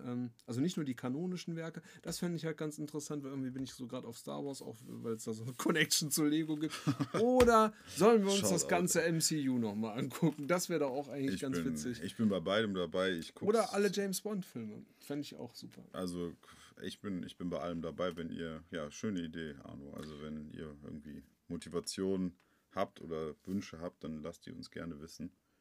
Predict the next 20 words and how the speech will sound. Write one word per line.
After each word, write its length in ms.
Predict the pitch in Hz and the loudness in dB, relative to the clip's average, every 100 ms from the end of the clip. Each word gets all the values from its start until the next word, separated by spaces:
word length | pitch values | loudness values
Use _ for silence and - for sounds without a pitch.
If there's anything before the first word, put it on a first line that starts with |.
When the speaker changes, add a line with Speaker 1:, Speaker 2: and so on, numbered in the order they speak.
| _ _ _ _ _ _ | _ _ _ _ _ _
Speaker 2:
Finde 140 | - 78 | -10 -10
ich, 120 | - | -12
finde 200 | - 82 | -12 -12
ich, 80 | 76 | -12
ist 100 | 76 | -14
eine 80 | 78 | -12
gute 200 | 82 - | -12 -12
Idee, 200 | 73 82 | -8 -6
dass 160 | 76 - | -6 -8
man 100 | 85 | -10
immer 220 | 80 76 | -10 -12
so 280 | 76 76 73 _ _ _ _ _ | -10 -12 -12 _ _ _ _ _
eine 260 | - 82 78 | -8 -6 -2
weitere 280 | 80 90 82 | -2 -4 -8
Rubrik 460 | 76 78 - - - | -10 -12 -10 -12 -12
vielleicht 480 | 71 69 67 - - _ _ _ _ _ _ | -10 -8 -10 -16 -20 _ _ _ _ _ _
nochmal 440 | - 73 73 67 65 | -14 -12 -10 -10 -12
pro 360 | _ - 65 | _ -14 -12
Woche 260 | 67 - 69 | -14 -14 -14
dann 240 | 65 65 | -14 -14